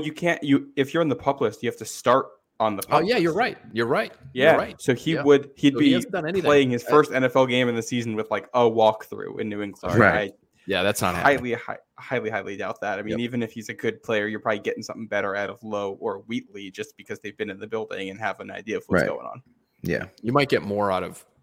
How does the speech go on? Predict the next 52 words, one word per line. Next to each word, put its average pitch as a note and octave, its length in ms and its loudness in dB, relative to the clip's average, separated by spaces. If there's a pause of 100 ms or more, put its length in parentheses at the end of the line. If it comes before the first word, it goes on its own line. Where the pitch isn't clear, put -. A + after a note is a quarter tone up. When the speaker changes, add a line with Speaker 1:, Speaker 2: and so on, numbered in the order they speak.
(400)
Speaker 2:
Pharaoh F#2+ 380 -4
Brown E2+ 360 -6
at - 120 -16
tackle - 340 -12 (180)
than, A1 340 -16
than - 540 -2 (120)
you D#2 100 -14
would C2+ 140 -12
at, C#2 80 -14 (340)
you G2 80 2
know, - 140 -8
Speaker 1:
<laughs> - 720 -6
Yeah. - 200 -10
Speaker 2:
at, - 140 -12
at F#2 120 -4
Lyle F#2 160 -4
Speaker 1:
And, D3 100 8
and C#3 80 4
the - 40 -2
Speaker 2:
Collins, C#3 260 2
who - 40 -14 (140)
Speaker 1:
flip D3 140 -8
Speaker 2:
practiced. - 480 -10 (160)
Speaker 1:
and C#3 160 4
if C3+ 120 -4
they're C3+ 120 2
playing C#3 460 2
Collins A#2 420 2
over G2+ 160 -4
one G2 160 -4
of F#2+ 40 -12
those G2+ 180 -10
guys, G#2 280 -10
it's - 160 -20
a - 40 -20
pretty A#2+ 260 -6
big A2+ 180 -2
indictment G2+ 560 -2 (140)
of, G2+ 340 -10
of G#2 240 0
what G#2+ 240 0
they've G#2 140 0
been - 160 6
getting G2+ 360 -2
from - 180 -6
those D3+ 240 2
Speaker 3:
I G2 100 4
would F#2+ 80 6
Speaker 1:
tackles F2 240 2
in - 60 0
Speaker 3:
say, D#2 40 -8
Speaker 1:
practice. - 480 -8